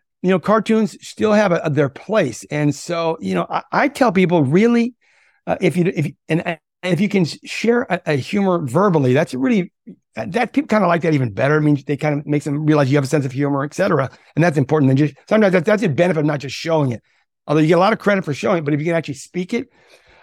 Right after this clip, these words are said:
there's not that many great jokes out there, and they're kinda difficult to do. So there's some one-liners, some great quotes, like, not lots of them. I would just say really my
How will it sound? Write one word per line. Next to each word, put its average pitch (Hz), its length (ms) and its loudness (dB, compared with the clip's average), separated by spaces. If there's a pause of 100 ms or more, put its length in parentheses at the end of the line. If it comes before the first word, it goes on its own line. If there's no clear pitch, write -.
there's 175 140 2
not 262 140 4
that 302 120 6
many 262 140 6
great 160 200 4
jokes 143 360 2
out 120 180 0
there, 135 120 -4
and 135 120 2
they're 170 120 2
kinda 143 340 -2 (180)
difficult 127 320 0
to 120 80 -6
do. 117 240 -4
So 147 140 -2
there's 143 260 0
some 202 180 2
one-liners, 147 480 4
some 180 120 2
great 160 240 0
quotes, 143 420 -2 (200)
like, 147 180 -2
not 269 220 4 (300)
lots 262 320 0
of 104 80 -10
them. 131 200 -4 (540)
I 240 140 4
would 320 100 4
just 254 180 2
say 208 140 4
really 185 420 4
my 175 280 0